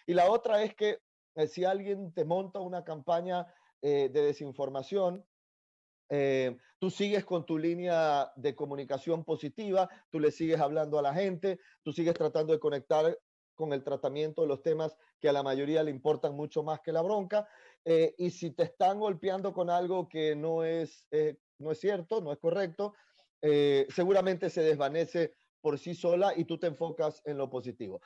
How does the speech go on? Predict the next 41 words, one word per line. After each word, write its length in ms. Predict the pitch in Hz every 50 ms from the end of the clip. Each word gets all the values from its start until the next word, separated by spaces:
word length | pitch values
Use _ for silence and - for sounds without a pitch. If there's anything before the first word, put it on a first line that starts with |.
| - - - - _ -
Por 200 | 196 190 190 190
lo 120 | 190 196
menos 300 | 208 247 254 240 220 196
hasta 240 | 185 165 - - 160
ahora, 300 | 165 175 185 202 202 196
Alberto, 480 | 165 165 156 170 175 170 175 - 190
nosotros 340 | 165 147 131 156 151 170 151
nos 160 | 151 143 143
estamos 480 | 139 127 - 151 143 151 156 151 139 _ _ _ _ _ _ -
enfocando 640 | 139 139 - 143 123 - 147 143 151 151 156 160 156 -
en 100 | 151 143
lo 80 | 135 131
segundo, 560 | - 139 139 165 180 165 147 156 170 190 - - - _ _ _ - 139
eh, 380 | 139 135 135 131 127 127 127 -
en 140 | 139 139 135
llevar 200 | 135 147 151 156
adelante 360 | 160 151 151 151 147 143 -
el 60 | 160 147
mensaje 380 | 143 139 131 - 147 147 143
de 80 | 139 135
Guillermo 360 | 135 135 143 139 139 147 151
Lazo, 480 | 165 180 180 175 - - 185 185 - -
en, 380 | 139 135 131 131 131 127 123 - _ _ _ -
en 100 | - 135
proponer 480 | - 143 143 123 143 143 143 151 160 160
alternativas 800 | 156 156 139 156 139 139 131 131 - 165 160 160 151 151 - - _ _ _ _ _ _
para 200 | - 175 135 135
fines 240 | - 160 151 156 156
de 60 | 147
los 120 | 135 127
temas 240 | - 156 151 151 147
que 80 | - 143
más 160 | 135 139 143
importan, 500 | 139 131 - 175 180 170 170 180 175 170
la 120 | 151 135
reactivación 560 | 123 127 117 - 143 131 120 107 - 147 139 139
económica, 640 | 120 - 139 156 175 170 165 170 147 - 165 156 - - - _
la 120 | - 135 135
generación 500 | 139 135 127 123 123 - - 147 143 135
de 60 | 135
empleo, 480 | 131 120 - 160 175 175 175 175 170